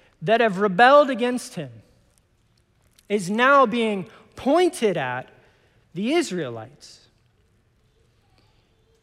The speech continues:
You see, we need to recognize God is not unjust. The same standard to which he holds the Babylonians or any of his enemies is the same standard to which he holds his own people.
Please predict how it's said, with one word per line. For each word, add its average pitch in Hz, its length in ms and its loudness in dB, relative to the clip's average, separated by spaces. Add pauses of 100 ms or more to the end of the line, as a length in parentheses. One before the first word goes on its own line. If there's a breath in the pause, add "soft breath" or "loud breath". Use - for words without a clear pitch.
(200)
You 170 80 -18
see, 196 180 -12
we 185 60 -8
need 240 200 -6
to 202 60 -4
recognize 165 540 -6
God 208 300 -8
is 185 200 -10
not 151 640 -8 (420)
unjust. 147 880 -12 (960 soft breath)
The 170 120 -6
same 277 560 -4
standard 247 540 -4
to 196 140 -8
which 208 460 -4 (140 loud breath)
he 233 220 -6
holds 185 760 -2 (320 soft breath)
the - 80 -12
Babylonians 226 800 0
or 160 80 -4
any 262 300 2
of 285 100 6
his 254 220 -2
enemies 202 400 -2
is 202 120 -6
the 180 80 -8
same 254 360 -4
standard 240 380 -4
to 220 100 -10
which 226 160 -8
he 240 160 -8
holds 202 260 -4
his 202 240 -10
own 190 200 -6
people. 156 360 -10